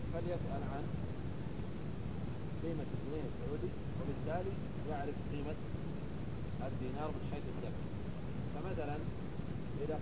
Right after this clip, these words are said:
قلنا إن المطلوب من هذا الواسط دينار، إذا قلنا إن المطلوب من هذا الواسط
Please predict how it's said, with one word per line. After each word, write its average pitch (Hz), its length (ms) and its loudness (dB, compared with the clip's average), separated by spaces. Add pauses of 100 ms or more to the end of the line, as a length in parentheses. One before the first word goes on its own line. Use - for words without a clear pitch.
قلنا 170 220 2 (100)
إن - 120 0 (100)
المطلوب 143 760 0 (100)
من - 60 0 (100)
هذا 156 140 2
الواسط 131 420 2 (540)
دينار، 139 280 0 (880)
إذا 143 160 0
قلنا 139 200 0
إن 135 120 2
المطلوب 131 360 2
من 127 120 2
هذا 131 120 2
الواسط 123 380 0